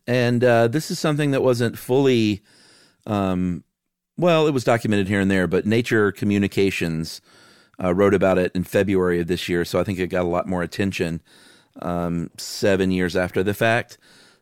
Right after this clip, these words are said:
uh, almost seven years. But yeah, this was, like you said, above the North Pole. Uh, it happened over a few hours. Um, the result of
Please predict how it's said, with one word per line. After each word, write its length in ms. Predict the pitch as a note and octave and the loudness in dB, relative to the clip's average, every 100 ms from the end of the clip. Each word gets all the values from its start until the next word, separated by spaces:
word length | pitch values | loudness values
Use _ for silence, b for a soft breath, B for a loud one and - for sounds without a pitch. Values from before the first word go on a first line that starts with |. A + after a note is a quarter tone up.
| - | -10
uh, 220 | F#2+ F2 | -6 -4
almost 280 | F2 G#2 G2+ | -2 -2 -2
seven 220 | G2+ F2+ | 0 0
years. 260 | F2+ F2 E2+ | 0 -2 -4
But 260 | - G2 - | 0 0 2
yeah, 240 | E3+ A2+ | 0 0
this 220 | F2 A#2 | 0 -2
was, 340 | C#3+ C3+ A#2+ - | -2 -4 -6 -8
like 160 | A2+ | -6
you 60 | B2+ | -6
said, 200 | A#2+ F#2+ | -2 -2
above 200 | F#2+ G#2+ | 0 0
the 80 | A#2 | 0
North 300 | A#2+ B2+ B2 | -2 -2 -2
Pole. 400 | F#2+ F2+ G#2 - B B B B B | 0 2 0 -4 B B B B B
Uh, 160 | F#2 F#2 | 0 0
it 60 | |
happened 640 | - G2+ A2 - A2+ A2+ A2 | 0 0 0 0 0 2 2
over 240 | G#2 G#2 | 2 0
a 40 | G2+ | 0
few 460 | - A#2+ C3 C#3 - | -4 -2 2 2 2
hours. 760 | G#2 F#2+ F#2+ G#2 C3+ C#3 - b b b b b | 2 2 2 2 0 -6 -14 b b b b b
Um, 420 | - G2+ G2 F#2+ G2 | -4 0 0 0 0
the 120 | G2+ | 0
result 760 | G2+ G2+ F2 A2+ C#3 D3 G2+ - | 2 0 0 2 2 0 -10 -2
of 460 | G2+ F#2+ F#2 F2 | 2 2 0 -4